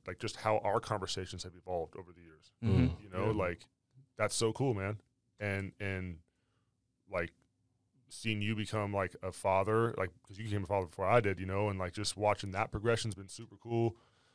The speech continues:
Speaker 1: Um, yeah, man, like, D J X, you've always been, like, the steady, like, the steady, like, old
Speaker 3: Yeah.
Speaker 1: head,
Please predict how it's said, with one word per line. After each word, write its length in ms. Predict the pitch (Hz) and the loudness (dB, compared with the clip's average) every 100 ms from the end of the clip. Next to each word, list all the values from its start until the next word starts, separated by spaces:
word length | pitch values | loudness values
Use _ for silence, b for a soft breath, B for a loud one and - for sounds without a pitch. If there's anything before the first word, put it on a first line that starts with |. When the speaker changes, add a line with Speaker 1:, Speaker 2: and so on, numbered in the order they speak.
| _ 104 | _ -2
Speaker 1:
Um, 460 | 101 92 87 80 82 _ _ _ _ _ _ _ _ | 0 0 -4 -8 -16 _ _ _ _ _ _ _ _
yeah, 160 | 120 | 2
man, 220 | 113 98 101 | 2 0 -2
like, 180 | 92 - _ - | -2 -4 _ -6
D 120 | 135 | 0
J 120 | 113 | 2
X, 100 | 98 | 0
you've 100 | 110 | 0
always 160 | 104 90 | 0 0
been, 120 | 101 | -8
like, 120 | 90 | -8
the 80 | 92 | -2
steady, 480 | - - 107 101 95 | -2 2 0 0 -2
like, 460 | 90 85 85 - _ _ _ _ _ _ _ _ _ _ | -2 -2 -6 -14 _ _ _ _ _ _ _ _ _ _
the 60 | 104 | -6
steady, 420 | - - 104 101 | -4 0 0 0
like, 180 | 90 85 | -2 -2
old 240 | 95 92 | 0 2
Speaker 3:
Yeah. 80 | 87 | 2
Speaker 1:
head, 80 | 85 | 0